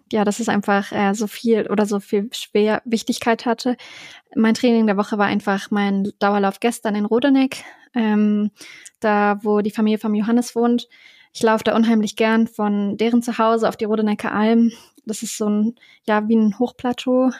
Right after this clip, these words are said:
Ähm, und bis da sind's etwa genau zehn Kilometer und tausend Höhenmeter. Und wenn man dann oben auf dem Hochplateau läuft, kann man halt noch unbegrenzt weit laufen,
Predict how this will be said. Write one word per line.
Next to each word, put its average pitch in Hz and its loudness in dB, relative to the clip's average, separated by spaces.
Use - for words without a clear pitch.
Ähm, 220 2
und 220 2
bis 220 -2
da 226 2
sind's 214 0
etwa 214 -2
genau 214 0
zehn 214 0
Kilometer 233 0
und 214 0
tausend 214 0
Höhenmeter. 240 2
Und 208 -2
wenn 208 0
man 208 0
dann 208 0
oben 226 0
auf 214 -4
dem 220 -2
Hochplateau 233 -4
läuft, 226 0
kann - -6
man 214 2
halt 202 -2
noch 208 -8
unbegrenzt 226 2
weit 220 2
laufen, 233 2